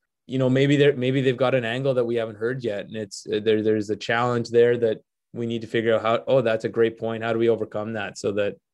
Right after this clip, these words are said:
the next person that brings that up, we, we do have an answer for that. Um, but yeah, I mean, it takes education, and, and I'm actually teaching, um,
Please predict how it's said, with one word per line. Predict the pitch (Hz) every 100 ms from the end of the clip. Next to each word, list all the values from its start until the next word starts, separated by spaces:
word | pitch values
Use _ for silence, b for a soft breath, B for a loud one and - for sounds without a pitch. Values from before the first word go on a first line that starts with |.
| _
the | -
next | 113 107
person | - 117 120
that | 104
brings | 113 107
that | 107
up, | 113 107
we, | 113 110 -
we | 107
do | 104 113
have | 107 101
an | 101
answer | 101 98 95
for | 104
that. | 104 107 98 _
Um, | 110 107 107 104 104 - b b b b b _ _ _ _ - - _ _ _ -
but | 135
yeah, | 139 117 - -
I |
mean, | 117 131
it | 127
takes | 123 131 131
education, | 123 117 113 120 107 104
and, | 110 110 b b b
and | 120
I'm | 131 131
actually | 123 143 131
teaching, | - 135 - 139 131 123
um, | 117 117 113 113